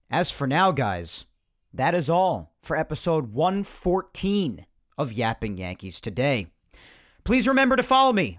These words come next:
on all social medias. Facebook fan page, at Mike Scudero N Y. Twitter, at Mike Scudero. And Instagram, at Mike Scuds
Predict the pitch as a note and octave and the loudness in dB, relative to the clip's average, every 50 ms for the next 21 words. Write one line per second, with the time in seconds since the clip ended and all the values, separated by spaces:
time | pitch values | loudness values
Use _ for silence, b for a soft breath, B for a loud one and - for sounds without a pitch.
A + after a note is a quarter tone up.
0 | - - D#3+ E3 - G#3 G#3 G#3 - - G#3+ G#3+ G3 - G3 F#3+ G#3 G#3+ G#3+ G3+ | -4 -4 -2 2 4 4 4 6 6 4 4 4 4 2 2 2 2 4 4 4
1 | F3 B2+ F#2+ - - - - _ _ _ _ _ _ _ _ _ _ - - A3+ | 2 2 0 -2 -4 -4 -6 _ _ _ _ _ _ _ _ _ _ 0 2 2
2 | A#3+ - - A3+ - - - G#3+ G#3+ G#3 G3+ D#3 F3 F3 B2+ F#2+ E2 E2 - - | 2 2 2 -2 -2 -2 0 0 2 2 2 2 2 2 0 0 -4 -8 -10 -12
3 | - - _ - E3+ F#3+ G3+ - - - - - D3 - - C#3 - - - - | -14 -14 _ 0 2 2 2 0 -2 -10 -6 -2 0 2 2 2 0 -4 -10 -8
4 | - - F#3+ E3 A#2+ D#3 E3 E3 E3+ E3 E3+ E3+ E3 - D#3+ D#3+ D#3 D3+ C#3+ B2 | -6 -2 -2 0 2 4 4 4 6 4 4 2 2 2 0 0 0 -2 -2 0
5 | D3 D#3+ D#3+ D3+ B2 F#2 D#2+ - _ _ _ _ _ _ - - - G#3 A#3 G#3+ | 2 4 4 4 2 0 -2 -8 _ _ _ _ _ _ 0 2 4 6 6 4
6 | F3 G#2 D#2+ - - - - - D#3 E3+ F3 - - - - _ - C3+ D3+ E3 | 4 0 -2 -8 -14 -14 -4 0 2 2 2 0 -4 -14 -16 _ -4 0 0 2
7 | F3+ - - - - - - - - C3+ A2+ G#2 E3+ F3 F3+ F3+ F3+ F3+ F#3 E3+ | 0 0 -4 -12 -10 -8 -8 -4 -4 -4 0 2 4 4 4 4 4 4 2 0
8 | - b b b b F#3 G3 F#3+ - A3+ A#3+ A3+ - - A#3 A3 F3+ G#3 G#3+ G#3+ | -2 b b b b -2 -2 -2 0 0 0 0 0 0 -2 0 2 2 2 2
9 | G#3 G3+ G3+ F#3 - _ _ _ - D#3+ F3+ F3+ - - - _ _ - B2 C3 | 2 2 0 -2 -4 _ _ _ 0 2 2 2 0 -2 -12 _ _ -8 -4 0
10 | D3+ D#3+ D#3+ D#3 - - - - - - - - D3+ D3 D3 C#3+ C3 C3 - | 2 2 0 0 -4 -10 -14 -10 -8 -8 -4 -2 0 2 2 0 0 -2 -6